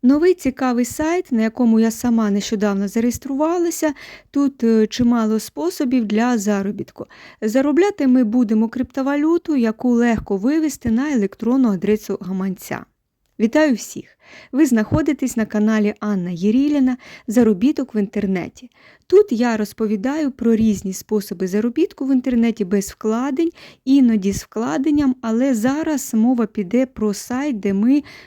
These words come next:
е, будемо заробляти гроші без вкладень. Вкладати нічого не потрібно, заробляти та виводити. Приступлю до детального огляду даного проєкту,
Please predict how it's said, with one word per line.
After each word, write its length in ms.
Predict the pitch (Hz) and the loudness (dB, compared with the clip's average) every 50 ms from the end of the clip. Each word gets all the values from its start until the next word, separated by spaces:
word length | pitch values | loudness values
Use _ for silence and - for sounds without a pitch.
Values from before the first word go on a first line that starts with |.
| _ - | _ -4
е, 100 | 202 196 | -4 -4
будемо 420 | 175 208 262 254 254 220 202 202 | -2 -2 -2 0 2 2 0 0
заробляти 600 | 180 196 190 196 190 175 208 220 220 214 - 220 | 0 -2 -2 -2 -2 -2 0 0 0 -2 -2 -2
гроші 420 | 208 220 269 302 349 349 - 285 | -2 0 0 0 0 0 -2 -4
без 320 | 220 175 214 220 226 220 - | -2 0 0 0 -2 -2 -8
вкладень. 640 | - _ - 202 208 214 196 175 - - - - - _ - - - | -14 _ -4 -2 0 0 0 -2 -4 -8 -12 -16 -20 _ -20 -20 -20
Вкладати 640 | _ _ - 247 233 220 196 262 294 359 381 - 294 | _ _ -2 0 0 2 2 0 -2 -2 -2 0 0
нічого 500 | 247 202 196 - - - 240 220 185 196 | 0 0 0 -2 -2 0 0 2 2 0
не 120 | 202 220 226 | 0 -2 -2
потрібно, 720 | - 277 269 - - 330 330 381 415 392 370 339 320 - | -4 -8 -10 -6 0 2 2 2 2 0 -2 -2 -2 -4
заробляти 840 | - 208 214 202 196 196 185 190 202 226 254 294 320 - - 269 - - _ _ | -6 -6 -4 -2 -2 -2 -2 -2 -2 -2 -2 -2 -4 -6 -8 -10 -10 -10 _ _
та 240 | - 208 208 - - _ | -4 -4 -4 -4 -6 _
виводити. 760 | - 185 190 202 190 170 175 165 160 - - - - - - - _ _ _ _ _ _ _ _ _ _ _ - - - _ | -8 -2 0 0 0 0 -2 -6 -6 -6 -8 -12 -18 -18 -20 -20 _ _ _ _ _ _ _ _ _ _ _ -20 -20 -10 _
Приступлю 500 | - 285 269 - 320 277 - 415 427 392 | 0 0 0 2 0 0 4 4 4 4
до 340 | 330 269 254 262 262 240 220 | 4 2 2 2 2 2 0
детального 720 | 196 240 233 - 247 233 226 220 214 220 240 240 - - | -2 -4 -4 -4 -4 -2 -2 0 0 0 -2 -2 -4 -4
огляду 440 | 302 370 330 311 294 285 233 262 262 | -2 -2 0 0 -2 -2 -2 -2 -2
даного 460 | 214 202 240 247 240 220 220 220 233 | -2 -2 -2 0 2 2 2 2 0
проєкту, 680 | 226 - 226 233 226 220 220 220 208 - - - 208 196 | 0 -2 -2 0 2 2 2 0 0 -2 -4 -6 -6 -6